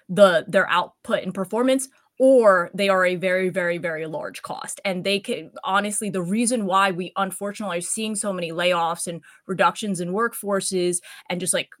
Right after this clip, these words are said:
pulling back with, uh, human capital is because it is really expensive. And that's just, uh, like, a fact of life. And, um,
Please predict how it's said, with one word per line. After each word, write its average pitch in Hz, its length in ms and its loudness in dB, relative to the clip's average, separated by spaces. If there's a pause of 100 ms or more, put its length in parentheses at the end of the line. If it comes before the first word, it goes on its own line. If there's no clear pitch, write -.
pulling 190 280 -4
back 208 400 4
with, 175 460 -6
uh, 175 220 -4
human 277 340 0
capital 175 460 0
is 170 80 -4
because 190 420 -8
it 185 100 -4
is 165 200 -4
really 196 420 -4
expensive. - 600 -10
And 190 100 -6
that's 190 180 -4
just, - 360 -4 (320)
uh, 156 280 0
like, 156 300 -4 (160)
a 196 60 -4
fact 196 320 2
of 156 100 -12
life. - 300 -10
And, 151 260 -12
um, 170 320 -8